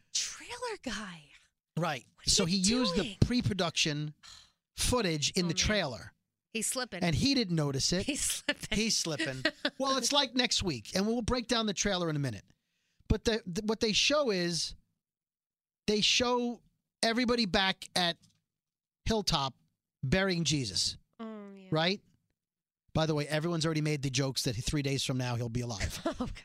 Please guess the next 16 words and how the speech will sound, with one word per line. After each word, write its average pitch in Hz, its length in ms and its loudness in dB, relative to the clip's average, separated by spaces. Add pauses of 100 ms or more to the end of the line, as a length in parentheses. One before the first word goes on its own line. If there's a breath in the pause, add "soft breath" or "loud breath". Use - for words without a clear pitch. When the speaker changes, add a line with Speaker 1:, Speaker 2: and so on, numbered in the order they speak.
(240)
Speaker 2:
We've 127 160 -4
all, 156 100 -4
everyone's 165 320 -2
made 170 140 0
the 160 80 -4
Jesus 151 400 2
will 156 80 0
rise 143 280 -2
three 147 180 -4
days 139 180 -4
later 120 180 -6
joke. 101 280 -10 (280)
Even 170 260 0
me, 170 140 2
the 147 100 -2
Jew. 117 280 -4